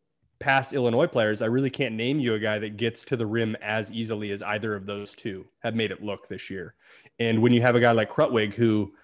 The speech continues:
while he's a very good player, he doesn't really do good in space, which is why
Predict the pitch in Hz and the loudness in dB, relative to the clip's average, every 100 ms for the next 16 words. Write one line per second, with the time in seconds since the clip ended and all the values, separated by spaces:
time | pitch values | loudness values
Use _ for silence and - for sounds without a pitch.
0 | _ _ - 123 123 117 117 117 113 110 | _ _ 2 4 4 2 2 2 2 -2
1 | - - 123 120 104 98 _ _ _ _ | -4 0 4 4 2 -2 _ _ _ _
2 | _ 139 117 131 139 156 139 135 127 117 | _ -4 4 4 4 2 0 0 0 0
3 | 123 117 120 113 101 - 104 113 123 - | -2 0 -2 -2 -6 -8 -6 -4 -6 -8
4 | 113 110 95 101 101 107 104 | -8 -8 -4 -2 0 -2 -4